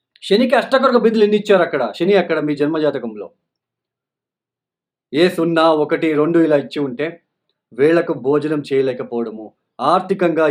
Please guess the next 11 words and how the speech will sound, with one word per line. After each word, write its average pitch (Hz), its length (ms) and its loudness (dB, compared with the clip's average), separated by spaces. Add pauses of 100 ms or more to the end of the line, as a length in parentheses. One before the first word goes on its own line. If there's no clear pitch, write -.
ఇబ్బందులు, 120 460 -6 (1300)
ఇలాంటివన్నీ, 180 560 2 (100)
కుటుంబంలో 180 480 2 (100)
కొన్ని 165 220 0 (580)
ఇబ్బందులు, 143 420 0
అందులోన 208 340 2 (100)
కుటుంబంలో 202 460 2
ఎలాంటి 196 260 0
ఇబ్బందులు, 165 360 -4 (1300)
ఫైనాన్షియల్ 233 720 2
పరంగా 233 300 2